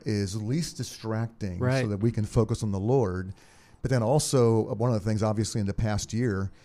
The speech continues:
Speaker 1: um, while we have been live streaming our services, I don't know, maybe ten to twelve, fifteen years, maybe, that's become an increased level of requirement
Speaker 2: Right.
Speaker 1: for us.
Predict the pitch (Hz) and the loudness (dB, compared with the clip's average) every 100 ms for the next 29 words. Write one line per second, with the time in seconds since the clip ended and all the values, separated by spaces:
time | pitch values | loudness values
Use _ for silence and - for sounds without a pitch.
0 | - _ - 110 101 95 98 120 127 127 | -20 _ -6 -2 0 0 2 4 4 4
1 | 117 117 107 113 104 101 113 117 - - | 4 4 2 0 0 -2 0 -2 -2 0
2 | 117 113 110 107 101 104 - 101 101 - | 2 2 2 2 0 -2 -2 0 0 2
3 | 113 110 101 - 101 87 - - 85 104 | 2 2 0 -2 -4 -4 -16 -12 -6 -4
4 | 85 80 85 87 98 92 92 - 104 107 | -4 -6 -6 -4 -4 -4 -6 -4 -2 -2
5 | 104 101 - - 113 120 110 113 135 - | -2 -6 -12 -4 -2 -2 -6 -12 -18 -16
6 | - 131 - 135 127 147 127 135 139 151 | -6 -6 -2 -2 -2 -6 -6 -4 -4 -6
7 | - - - - - - - - _ _ | -10 -20 -20 -20 -20 -20 -20 -20 _ _
8 | _ - 131 - 139 139 120 110 - 151 | _ 2 2 2 2 4 2 0 0 0
9 | 147 147 123 - 117 120 117 104 90 101 | 2 4 2 2 0 2 4 2 0 -6
10 | - 107 101 123 147 - 135 107 120 127 | -8 -6 -4 -2 -2 -2 -4 -4 -2 0
11 | 143 139 - | 0 -2 -6